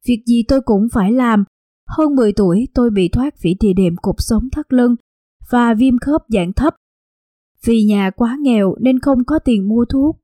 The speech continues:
cũng không nói tới tiền chữa bệnh. Trong bi thương đau khổ, cuối cùng chúng tôi đã đón nhận được thời cơ thay đổi.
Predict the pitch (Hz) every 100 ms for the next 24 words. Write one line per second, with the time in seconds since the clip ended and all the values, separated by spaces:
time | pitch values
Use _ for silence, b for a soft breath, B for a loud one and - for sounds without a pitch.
0 | _ 208 185 196 - 214 208 208 269 -
1 | 285 233 185 185 180 208 208 190 - _
2 | _ _ _ _ _ _ - 233 220 208
3 | 226 240 233 220 233 226 233 180 190 -
4 | 302 - 254 226 262 285 302 277 226 214
5 | 233 247 294 233 196 - 208 208 - 202
6 | 185 - 208 202 214 196 196 160 247